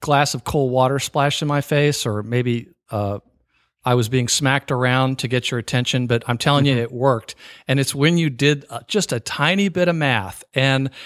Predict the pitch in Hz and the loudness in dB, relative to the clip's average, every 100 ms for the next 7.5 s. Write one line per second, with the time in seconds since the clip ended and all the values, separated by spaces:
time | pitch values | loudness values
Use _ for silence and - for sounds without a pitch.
0 | - - _ 143 - 185 202 233 170 135 | -20 -20 _ 0 2 2 2 0 0 2
1 | 131 131 - 143 123 - 147 180 196 - | 0 -2 -4 -4 -2 -2 0 0 -4 -4
2 | 147 151 143 139 120 120 - 113 127 131 | -4 -2 -2 -2 -4 -6 -6 -2 2 2
3 | 127 135 120 120 123 139 147 - 123 117 | 2 -2 -4 -4 0 0 0 0 -2 0
4 | 131 113 - - 139 131 113 110 - - | -2 -2 -6 0 2 4 0 -4 -10 -20
5 | - _ 156 151 139 110 135 143 139 - | -20 _ 2 4 2 2 4 6 4 0
6 | - 127 123 - 135 127 127 113 110 117 | 2 2 2 -2 -2 0 -2 -2 -4 -8
7 | 127 120 117 113 | 0 2 2 0